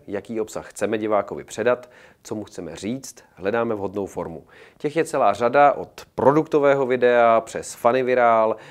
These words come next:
až po například edukační formu, kterou mimochodem zvolila i produkční společnost The Company, když pro vás vyrobila tento obsah.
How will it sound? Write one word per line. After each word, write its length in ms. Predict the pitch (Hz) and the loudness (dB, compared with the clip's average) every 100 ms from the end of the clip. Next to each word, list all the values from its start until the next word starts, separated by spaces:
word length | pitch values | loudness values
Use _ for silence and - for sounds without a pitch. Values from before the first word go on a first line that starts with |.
| - - | -14 -8
až 160 | 123 | -8
po 120 | - | -4
například 480 | 123 117 131 120 104 - | -4 -4 -6 -6 -6 -8
edukační 520 | 123 131 127 - 95 | -8 -4 -4 -6 -12
formu, 400 | - 123 139 139 | -4 -2 0 -2
kterou 280 | 131 135 135 | -2 -4 -2
mimochodem 440 | 120 120 117 110 | -2 -4 -4 -4
zvolila 380 | 95 95 107 107 | -4 -2 0 -2
i 160 | - 85 | -4 -10
produkční 480 | - 104 98 - 90 | -8 -8 -8 -14 -12
společnost 480 | - 101 - 90 | -8 -8 -8 -14
The 120 | 82 - | -12 -6
Company, 500 | 104 117 123 123 120 - _ | -6 -4 -4 -4 -6 -16 _
když 180 | 104 107 | -14 -12
pro 160 | - 104 | -8 -6
vás 180 | 87 85 | -6 -6
vyrobila 520 | 95 95 95 87 - - | -8 -6 -6 -8 -12 -16
tento 280 | 85 - | -14 -12
obsah. 540 | - - - - - | -16 -16 -20 -18 -20